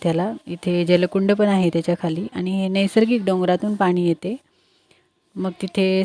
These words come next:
सगळ्यांनी खाली उतरून जलकुंडामध्ये हातपाय वगैरे धुतले. आणि इथेच तीन चार मंदिर आहेत. हे नर-,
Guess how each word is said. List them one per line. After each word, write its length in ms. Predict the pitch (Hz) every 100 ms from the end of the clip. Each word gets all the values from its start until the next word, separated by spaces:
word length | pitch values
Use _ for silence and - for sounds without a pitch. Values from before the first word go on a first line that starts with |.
| -
सगळ्यांनी 480 | 185 180 185 185 190
खाली 240 | 202 175
उतरून 460 | 175 170 175 180 180
जलकुंडामध्ये 760 | 175 175 175 175 175 170 170
हातपाय 480 | 185 196 175 - 175
वगैरे 340 | 170 165 170 170
धुतले. 420 | 175 - 170 208 - - - - - _ _
आणि 580 | 165 175 180 180 180 180 -
इथेच 340 | 214 - 233 - -
तीन 180 | 208 208
चार 220 | 226 226
मंदिर 420 | 214 190 175 175
आहेत. 240 | 170 185 - _ _ -
हे 420 | 180 185 185 196
नर-, 260 | 190 190 185